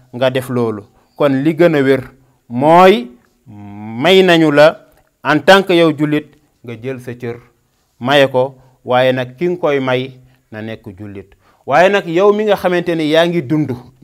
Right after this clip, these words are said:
dégg eggagoo ci dee, jëmagoo ci dee, kooku waxuñu la nga jël sa benn cër maye ko, mu yóbbu la ci lu lay lompoñloo wala lu lay loofloo ak di manqué lool sa jaamu Yàlla ak na ngay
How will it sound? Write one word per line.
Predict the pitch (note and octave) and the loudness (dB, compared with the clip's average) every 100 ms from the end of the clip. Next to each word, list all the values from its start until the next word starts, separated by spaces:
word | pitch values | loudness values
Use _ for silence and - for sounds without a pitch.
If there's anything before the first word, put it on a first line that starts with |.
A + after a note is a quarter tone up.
| - | -12
dégg | A#2 D#3 C3+ - | -4 -4 -4 -4
eggagoo | F3 E3 D#3 E3+ | -2 -2 0 0
ci | E3 G#3 A3 - | -2 -4 -8 -12
dee, | A2 C#3+ D3+ C3 B2 _ _ _ _ _ - | -12 -6 -4 -4 -6 _ _ _ _ _ -14
jëmagoo | A2+ F3 F3+ F3 F3+ | 0 2 4 2 -4
ci | E3+ F#3+ | -6 -6
dee, | D#3 D#3+ B2 - _ _ _ _ | 0 2 2 -4 _ _ _ _
kooku | E3 E3+ E3 D#3 D3+ - C#3 | 2 2 2 -2 -6 -8 -6
waxuñu | D3 D#3+ D#3 D3 | -6 -4 -4 -4
la | D3 | -4
nga | D3+ B2+ | -4 -2
jël | D3+ D3+ | -2 -2
sa | - C3 | -2 -6
benn | G#2 D#3 G3 F3+ | -2 -2 0 -2
cër | - D#3+ | 0 -2
maye | C#3 E3+ E3+ | 0 2 2
ko, | F3 F3+ _ _ | 2 -4 _ _
mu | A#2 A2+ | -14 -6
yóbbu | D3 E3 C3 | -4 -4 -4
la | C#3+ C3 | -6 -6
ci | C#3 C3+ A#2+ | -8 -10 -10
lu | B2+ C#3 | -8 -4
lay | D#3 D3 | -2 -2
lompoñloo | C3 C#3 E3 E3 D#3+ D#3 D3+ E3 _ _ - | -2 -2 -2 0 0 0 0 -2 _ _ -4
wala | C#3 D3 | -2 0
lu | C#3+ D#3 | 0 0
lay | D3+ C#3 | -2 0
loofloo | D3 F3 F3+ E3+ F3 - - - | 4 4 4 2 2 0 -16 -8
ak | C3 A#2 | -8 -6
di | B2+ | -6
manqué | B2 C#3+ D3+ C#3 C#3+ | -2 -2 -2 -2 -2
lool | C3 C#3 C#3 | 0 2 0
sa | C#3+ A#2+ | -2 -4
jaamu | C3+ C#3+ C#3+ | 0 0 0
Yàlla | C#3 B2+ A#2+ | 0 -2 -2
ak | B2+ | -6
na | C3 C3 | -8 -6
ngay | C3+ D3 | -6 -6